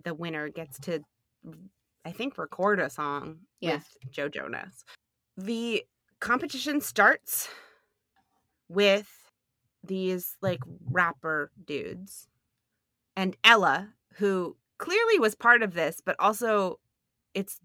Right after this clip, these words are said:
Speaker 1: directly after she leaves being a backup singer with Tess. So I don't really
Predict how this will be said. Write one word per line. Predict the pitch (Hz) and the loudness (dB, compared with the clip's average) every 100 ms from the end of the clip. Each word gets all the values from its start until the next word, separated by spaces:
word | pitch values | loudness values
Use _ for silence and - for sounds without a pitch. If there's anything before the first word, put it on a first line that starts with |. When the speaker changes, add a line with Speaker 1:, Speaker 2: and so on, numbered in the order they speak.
| _ _ - | _ _ -4
Speaker 1:
directly | 190 156 247 - - 330 | -4 4 4 4 -2 6
after | 220 208 208 | 8 8 2
she | 196 214 208 | -2 -2 -4
leaves | 190 170 160 123 190 220 208 185 | -4 -8 -14 -6 -4 0 -2 -4
being | - 214 196 175 | -4 0 2 2
a | |
backup | 170 196 208 202 | 6 4 4 -8
singer | - 196 190 185 | -6 -4 0 -2
with | 180 175 - - | -2 -6 -6 0
Tess. | 208 143 - | 4 4 2
So | - 175 | -4 -2
I | 185 | -2
don't | 262 233 | -2 -2
really | 247 208 | -2 -2